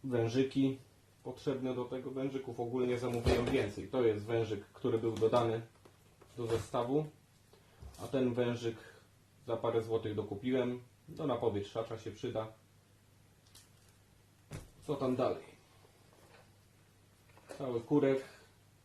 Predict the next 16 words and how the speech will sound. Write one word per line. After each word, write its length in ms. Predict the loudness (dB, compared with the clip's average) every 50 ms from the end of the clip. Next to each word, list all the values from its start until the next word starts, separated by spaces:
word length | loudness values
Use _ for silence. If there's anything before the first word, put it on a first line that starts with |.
| _ -20 -20 -20 -20 -20 -20 -20 -20 -20 -20 -20 -20 _ -20 -20 -20 -20 -20 -20 -20 -20 -20 _ _ -20 -20
który 220 | -14 -10 -6 -6 -4
wędruje 460 | -2 0 0 0 2 2 2 4 4
na 100 | 2 0
górę 220 | 0 0 0 0
butli. 480 | 0 0 0 -2 0 2 4 4 2 2 -4 -12 -20 -20 -20 -20 -20 -20 -20 -20 -20 _ -20 -20 -14 -10 -10 -10 -10 -14 -18 -20 -20 -20 -20 -20 -20 -20 -20 -20 -20 -20 -20 -20 -20 -20 -20 -20 -20 -20 -20 -20 -20 -20 -20 -20 -20 -20 -20 -20 -20 -20 -20 -20 _ -20 -20 -20 -20 -20 _ -20 _ -20 -20 -20 -16
Dyfuzor, 640 | -4 -2 -2 0 2 2 2 4 6 4 4 2
spiek 340 | 0 -2 0 0 0 0 -2
ceramiczny. 720 | -2 0 2 2 4 4 4 2 2 2 2 2 2 2 0 -4 -12 -20 -20 -20 -20 -20 -20 -20 -20 -20 _ _ _ -20 -20 -20 -20 -20 -20 -20 -20 -20 -20 -20 -20 -20 -18 -16
On 160 | -12 -10 -10 -10
chyba 260 | -8 -6 -2 0 0
akurat 340 | 0 0 -2 -4 -4 -4 -2
ma 100 | 0 0
obudowę 480 | 0 0 -2 -2 0 0 2 0 0 -2 -6 -12 -16 -16 -18 -20 -18 -20 -20 -20 -12 -10
plastikową, 720 | -8 -8 -8 -8 -10 -8 -2 0 0 2 2 0 0 -2 -6 -10 -18 -20 -20 -20 -20 -20 -20 -20 -20 -20 -20 -20 -20 -20 -20 -20 -20 -20 -20 -20 -18 -14 -8 -2
ale 220 | 0 2 2 2 4
też 340 | 4 2 2 2 0 -6